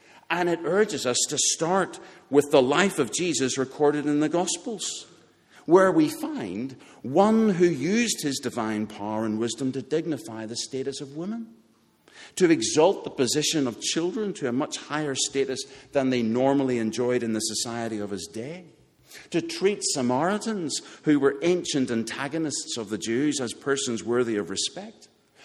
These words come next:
to personally deal with the sick and even touch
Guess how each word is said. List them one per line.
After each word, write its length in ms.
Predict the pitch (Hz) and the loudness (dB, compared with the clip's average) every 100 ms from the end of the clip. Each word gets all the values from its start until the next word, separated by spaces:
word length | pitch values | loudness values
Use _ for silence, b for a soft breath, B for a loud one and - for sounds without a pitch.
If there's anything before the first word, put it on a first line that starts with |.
| B | B
to 100 | 185 | -4
personally 720 | 165 - 214 233 - 139 123 117 | -4 0 4 4 4 0 0 0
deal 320 | 131 175 180 | 4 6 6
with 180 | 131 - | 4 0
the 80 | |
sick 440 | 110 - 180 - - | 0 0 -2 -8 -6
and 140 | 135 | -2
even 260 | 139 131 117 | -2 0 -2
touch 320 | 113 - 190 | -4 -8 -8